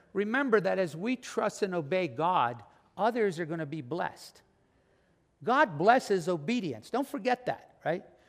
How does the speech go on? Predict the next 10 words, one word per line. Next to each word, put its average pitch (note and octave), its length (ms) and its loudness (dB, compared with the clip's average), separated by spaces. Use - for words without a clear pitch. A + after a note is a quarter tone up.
When, G3 300 -4
when, F#3+ 560 -8
when G3 200 -6
you D#4 180 2
trust B3 760 -4
God E3+ 380 4
and D#3 160 -4
you B3 180 0
obey F3+ 440 0
him, G#3+ 280 -4